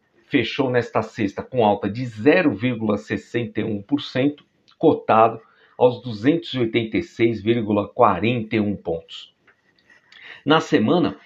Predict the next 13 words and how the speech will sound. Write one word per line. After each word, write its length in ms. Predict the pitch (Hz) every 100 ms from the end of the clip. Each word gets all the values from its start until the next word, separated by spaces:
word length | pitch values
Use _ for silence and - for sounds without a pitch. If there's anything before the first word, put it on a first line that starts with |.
| - -
a 80 | 110
variação 480 | 131 151 139 156
também 280 | 160 147 147
fecha 300 | - 143 -
positiva 800 | 110 - 170 170 123 107 151 143
em 120 | 127
dois 320 | 107 147 147 95
vírgula 400 | 131 117 120 113
noventa 520 | 110 104 123 123 104
e 40 |
oito 380 | 95 95 95 110
por 260 | - 143 147
cento 400 | - 160 180